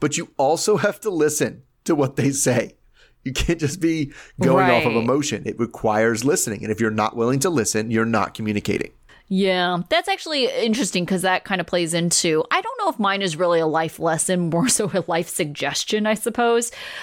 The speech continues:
Speaker 2: Uh, but it really had to do with, there were multiple couples, uh, this episode where it's like they said they didn't feel like they were being heard.
Speaker 1: Yes.
Speaker 2: Right? And, uh, I know something that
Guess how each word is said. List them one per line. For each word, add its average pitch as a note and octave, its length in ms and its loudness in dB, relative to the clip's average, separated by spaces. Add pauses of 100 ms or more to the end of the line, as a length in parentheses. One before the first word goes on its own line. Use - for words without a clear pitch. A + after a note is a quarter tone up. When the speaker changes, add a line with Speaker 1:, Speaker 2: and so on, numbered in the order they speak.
Speaker 2:
Uh, G#3 160 0
but C4 180 -2
it B3+ 140 -12
really D#4 300 0
had C4+ 180 2
to A#3 80 -4
do A3+ 340 -4
with, F#3+ 400 -2
there G#3 220 0
were F#3+ 380 0
multiple A3+ 720 2
couples, E3+ 640 -4
uh, D3 360 2
this E3+ 380 0
episode D#3+ 600 -2
where D#3+ 280 2
it's - 180 -2
like D#3 220 -2 (200)
they F3 100 0
said F#3 300 0
they E3+ 100 0
didn't F3 260 -2
feel E3+ 240 0
like D#3+ 200 -2
they D#3+ 100 -2
were D3+ 120 -2
being D3 300 -4
heard. C#3+ 540 -6 (180)
Speaker 1:
Yes. B2 220 0
Speaker 2:
Right? E3+ 320 0 (260)
And, F#3+ 380 2
uh, F3+ 280 2
I A#3+ 100 0
know D4+ 140 2
something D#4+ 440 0
that G3+ 440 2